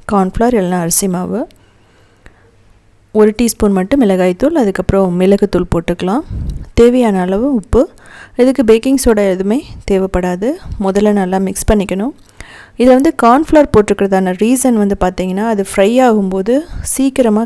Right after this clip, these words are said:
கலர் வராது, ப்ரௌன் ஆயிடாது, அதுக்காக தான். இப்போ ரெண்டு டேபிள் ஸ்பூன் சூடான எண்ணெய்.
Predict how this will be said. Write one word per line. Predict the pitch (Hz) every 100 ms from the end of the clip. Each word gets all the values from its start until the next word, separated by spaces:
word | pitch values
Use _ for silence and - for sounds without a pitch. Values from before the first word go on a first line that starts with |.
| -
கலர் | 190 214 214
வராது, | 175 170 180 170 180
ப்ரௌன் | 202 214 196
ஆயிடாது, | 180 180 233 330 226
அதுக்காக | 180 185 180 185
தான். | 233 - _ _ - - - - _ _ _ _ -
இப்போ | 233 320
ரெண்டு | 247 233
டேபிள் | 247 214 202 -
ஸ்பூன் | 330 349
சூடான | 226 202 190 190 180
எண்ணெய். | 175 196